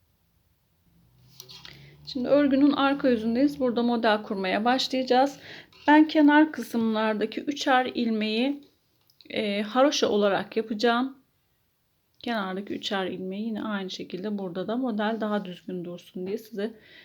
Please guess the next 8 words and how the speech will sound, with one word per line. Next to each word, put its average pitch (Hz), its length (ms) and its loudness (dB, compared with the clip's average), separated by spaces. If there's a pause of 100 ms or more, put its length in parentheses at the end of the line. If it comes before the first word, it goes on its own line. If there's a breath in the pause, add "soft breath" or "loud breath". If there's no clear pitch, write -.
(160 loud breath)
e, 190 260 -6
daha 214 200 -2
iyi 180 160 -6
gösterebilmek 175 840 -10
için. 240 420 -6 (400 loud breath)
Şimdi 330 600 4 (1400)
iki 285 260 -4
ilmek 254 840 0